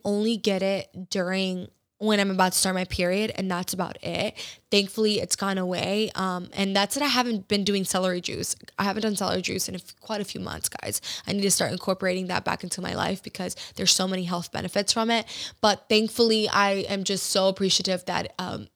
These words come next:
it hasn't come back, but I still take my supplements on the daily because I do get scared that it'll come back.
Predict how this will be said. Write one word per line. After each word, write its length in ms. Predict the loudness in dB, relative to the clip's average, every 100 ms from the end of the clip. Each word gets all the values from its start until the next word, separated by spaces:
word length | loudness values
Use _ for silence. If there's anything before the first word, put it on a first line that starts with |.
| _ -2
it 220 | -2 0
hasn't 320 | 2 2 0
come 180 | -2 2
back, 280 | 4 4 4 -4 -10 2
but 160 | 4 6
I 80 | 4
still 220 | 2 0
take 180 | 0 -2
my 100 | -2
supplements 480 | -2 -4 -6 -6 -4
on 140 | -6
the 80 | -4
daily 320 | -4 -4 -4
because 320 | -6 -6 -4 -2
I 140 | -2
do 200 | -2 -4 -4
get 180 | -4
scared 420 | -2 -2 -2 -6 -8
that 180 | -6 -4
it'll 220 | -4 -6
come 180 | -8 -4
back. 300 | -2 -2